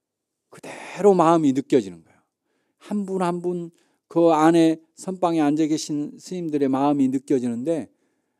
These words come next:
너무 감사한 마음이 드는 거예요. 그래서 그 순간에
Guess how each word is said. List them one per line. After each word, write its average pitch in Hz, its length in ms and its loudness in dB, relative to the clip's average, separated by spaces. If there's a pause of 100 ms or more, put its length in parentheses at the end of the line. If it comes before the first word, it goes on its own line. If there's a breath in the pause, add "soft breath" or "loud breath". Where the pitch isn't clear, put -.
(760)
너무 196 720 -4
감사한 131 600 -4
마음이 85 180 -20
드는 - 140 -20
거예요. - 160 -20 (1300)
그래서 151 340 -2 (280)
그 - 140 -12
순간에 160 400 -2